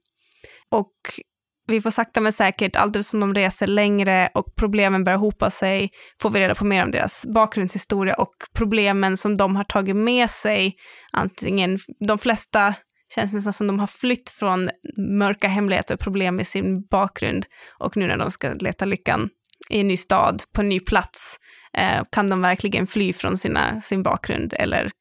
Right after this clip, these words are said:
kommer den följa efter dem? Och det verkar definitivt som att man aldrig kan fly från sina problem. Och det skapar en väldigt fin...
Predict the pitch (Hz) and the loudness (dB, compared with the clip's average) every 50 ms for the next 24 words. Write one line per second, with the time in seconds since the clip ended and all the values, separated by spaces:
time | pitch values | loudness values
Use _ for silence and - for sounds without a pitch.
0 | _ _ - 214 185 185 - 180 - - 208 180 185 190 - - 208 202 - 190 | _ _ -2 -2 0 0 -2 -2 0 0 2 2 2 0 0 0 0 2 2 0
1 | 185 - - 190 - - - - 196 190 185 185 185 175 196 190 185 185 - 208 | 0 0 -2 -2 -4 -8 -6 -2 0 0 2 2 2 2 2 2 2 2 0 -2
2 | 190 190 - _ _ - - _ _ _ _ 220 202 - 220 214 208 - - 226 | -2 -4 -8 _ _ -20 -20 _ _ _ _ -4 -2 0 0 0 0 2 0 0
3 | 202 190 - - 202 190 208 - - 247 220 - - 190 185 180 190 190 175 190 | 0 0 -2 -4 -2 -2 -2 -2 -2 -2 0 2 2 2 2 0 0 0 -2 -2
4 | - - - _ _ _ _ _ _ _ _ _ - - - - - 202 - 190 | -6 -10 -16 _ _ _ _ _ _ _ _ _ -4 -2 -2 -2 0 -2 -2 -2
5 | - - 175 - 175 165 175 - - 202 202 196 185 - - 208 - _ _ _ | -2 -4 -4 -4 -4 -4 -4 -4 -2 0 0 0 0 0 -2 -2 -4 _ _ _
6 | _ _ _ _ _ _ _ _ _ _ _ _ _ _ - - - - - - | _ _ _ _ _ _ _ _ _ _ _ _ _ _ -20 -20 -18 -6 -4 -2
7 | 226 220 - - 220 240 254 247 - 277 254 254 247 233 233 233 220 208 220 - | -2 -2 -2 2 4 4 4 6 4 4 4 6 4 4 4 2 2 0 -4 -4
8 | - - 285 269 247 233 220 | -2 0 2 2 2 2 0